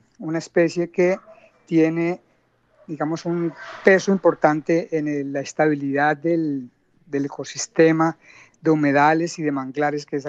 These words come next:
lo que conforma el santuario, porque hace parte de,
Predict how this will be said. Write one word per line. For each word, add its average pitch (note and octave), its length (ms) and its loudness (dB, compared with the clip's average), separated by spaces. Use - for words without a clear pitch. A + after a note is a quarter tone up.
lo D3+ 120 -8
que - 120 -20
conforma D3 500 -2
el D#3 100 2
santuario, E3+ 580 2
porque G3 420 2
hace E3 200 0
parte D3+ 360 -4
de, D3+ 320 -6